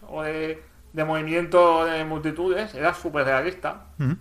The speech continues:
Speaker 1: Hasta el ruido de ambiente, de gente hablando, niños gritando, no sé qué y tal, daba la sensación de, de, de estar en un parque real, ¿no?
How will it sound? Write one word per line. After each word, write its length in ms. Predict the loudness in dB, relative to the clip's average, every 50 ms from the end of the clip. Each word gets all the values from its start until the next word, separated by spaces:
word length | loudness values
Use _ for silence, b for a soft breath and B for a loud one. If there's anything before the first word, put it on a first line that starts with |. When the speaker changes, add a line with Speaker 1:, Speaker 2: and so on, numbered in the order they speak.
| -6 -6
Speaker 1:
Hasta 260 | -6 -6 -2 0 0
el 60 | 0 2
ruido 200 | 2 4 4 4
de 60 | 4
ambiente, 420 | 2 2 2 0 0 0 0 0 0
de 120 | 0 0
gente 260 | -2 -6 -6 -2 0
hablando, 360 | 0 2 2 2 0 0 -4
niños 260 | -6 -6 -6 -6 -6 -6
gritando, 340 | -6 -4 -4 -4 -4 -4
no 60 | -6 -10
sé 80 | -10
qué 140 | -10 -10 -10
y 40 | -6
tal, 360 | -4 -4 -4 -4 -6 -10 -6
daba 300 | -4 -2 0 2 2 2
la 100 | 2 0
sensación 380 | -2 -6 -14 -12 -10 -10 -6 -2
de, 200 | -2 -2 -2 -2
de, 80 | -6 -10 -12 -14 -20 -20 b b b b b b
de 60 | -12 -6
estar 220 | 0 2 2 2
en 60 | 2 0
un 40 | 0
parque 280 | 2 2 2 2 2
real, 320 | 0 2 2 2 2 0 -2
¿no? 280 | -4 -8 -10 -10 -14